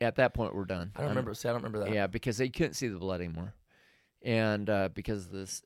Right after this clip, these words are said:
Speaker 1: the melting snow. So anyway, we g-, there was a flat spot,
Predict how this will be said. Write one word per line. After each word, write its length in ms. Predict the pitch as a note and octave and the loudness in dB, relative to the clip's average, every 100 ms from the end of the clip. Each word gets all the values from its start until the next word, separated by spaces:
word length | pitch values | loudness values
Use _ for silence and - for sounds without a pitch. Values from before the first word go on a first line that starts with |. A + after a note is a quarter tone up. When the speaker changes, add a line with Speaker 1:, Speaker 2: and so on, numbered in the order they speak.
| - | -8
Speaker 1:
the 140 | G2 | -6
melting 420 | G2 G2+ - F#2+ - _ _ | -2 -2 -4 -8 -14 _ _
snow. 420 | - G2+ G2 F#2+ - _ _ - | -12 -6 -4 -4 -10 _ _ -6
So 240 | - A#2 | 2 4
anyway, 380 | A#2+ A#2 G2+ G2 - - _ | 4 2 -2 -4 -10 -20 _
we 80 | C3 | -6
g-, 120 | A#2+ - | -4 -2
there 100 | A#2+ | -2
was 140 | G#2+ | -2
a 60 | G2 | -2
flat 300 | D3 E3+ - | 0 0 0
spot, 440 | - G2+ F#2+ G#2 | 0 2 4 2